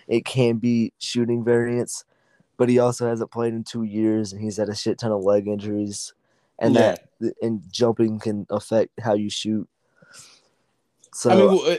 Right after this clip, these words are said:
Speaker 2: yeah, for the most part, you're correct.
Speaker 1: Yeah.
Speaker 2: We just gotta see. I mean, at the end
Speaker 1: Uh,
Speaker 2: of the
Speaker 1: I
Speaker 2: day,
Speaker 1: do wanna see how, how, uh, good of a shooter he still is.
Speaker 2: I mean, even if he's, like, ninety or eighty-five percent of what he was, that's still gonna help
Speaker 1: Yeah, that's
Speaker 2: Steph out a
Speaker 1: still an
Speaker 2: lot.
Speaker 1: elite shooter.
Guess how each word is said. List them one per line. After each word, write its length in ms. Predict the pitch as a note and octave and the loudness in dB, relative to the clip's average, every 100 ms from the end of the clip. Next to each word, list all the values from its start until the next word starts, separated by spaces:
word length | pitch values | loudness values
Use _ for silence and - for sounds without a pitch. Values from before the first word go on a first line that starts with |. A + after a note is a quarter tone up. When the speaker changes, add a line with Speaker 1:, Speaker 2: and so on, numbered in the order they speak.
| D#3+ | 0
Speaker 2:
yeah, 240 | E3+ F3 | 4 4
for 160 | F3 F3 | 2 2
the 60 | F3 | 4
most 220 | G3 F#3+ | 4 4
part, 220 | G3 E3+ | 4 4
you're 100 | C#3 | 0
correct. 280 | C3 C3+ A2+ G#2+ | 0 0 2 -2
Speaker 1:
Yeah. 40 | G2+ | -4
Speaker 2:
We 120 | B2+ | -6
just 120 | C3 | -2
gotta 180 | B2+ A2+ | 0 0
see. 320 | - A#2+ G2 - | 0 -2 -4 -6
I 60 | A2 | -4
mean, 240 | A#2 A2+ | 0 0
at 120 | A2+ | -2
the 80 | A#2+ | 0
end 80 | C#3+ | 2
Speaker 1:
Uh, 40 | C#3 | 4
Speaker 2:
of 40 | |
the 40 | C3+ | 2
Speaker 1:
I 40 | |
Speaker 2:
day, 200 | A#2 - | 2 2
Speaker 1:
do 60 | - | 2
wanna 180 | D3 | -2
see 440 | B2+ - B2 B2 G#2+ | -6 -8 -8 -6 -6
how, 420 | A2 G#2 G2 F#2 - _ _ _ _ - | -8 -6 -4 -4 -8 _ _ _ _ -14
how, 320 | - A2+ G#2 | -4 0 0
uh, 260 | F2+ F#2+ F2 | 0 -2 -6
good 280 | F#2+ G#2 G2+ | -6 -6 -6
of 100 | F#2 | -8
a 40 | |
shooter 300 | - G2+ F#2 | -8 -6 -6
he 80 | G#2 | -8
still 320 | - F#2+ F#2+ | -6 -6 -2
is. 280 | F#2+ F#2+ - - _ _ _ _ _ _ _ - - - - | -4 -4 -10 -18 _ _ _ _ _ _ _ -20 -20 -10 2
Speaker 2:
I 60 | |
mean, 180 | F3+ D#3+ | 4 4
even 240 | A3 C4+ B3+ | 4 6 6
if 60 | |
he's, 140 | A3 F#3 | 4 4
like, 280 | D3+ C3 | 2 0
ninety 540 | B2+ C#3 C#3+ E3 D#3+ D3 | -8 -4 -2 -2 -4 -4
or 60 | B2 | -4
eighty-five 360 | D3 C#3 C#3+ B2 | -8 -6 -6 -6
percent 240 | - C3+ | -12 -10
of 40 | B2 | -8
what 100 | B2+ | -8
he 80 | |
was, 320 | G#2+ A#2 C#3+ C3 | -6 -4 -4 -4
that's 160 | D3 | -6
still 140 | - D#3+ | -6 -6
gonna 160 | D3 | -6
help 140 | C3 B2+ | -4 2
Speaker 1:
Yeah, 120 | C#3 | 4
that's 220 | B2 B2+ | 4 2
Speaker 2:
Steph 60 | A#2 | 2
out 20 | |
a 40 | C#3 | 0
Speaker 1:
still 180 | C3 A#2 | 2 2
an 100 | A2 | 0
Speaker 2:
lot. 40 | |
Speaker 1:
elite 260 | G#2+ A2+ G#2+ | -4 -6 -8
shooter. 420 | - A#2+ G#2+ G2+ | -8 -8 -6 -8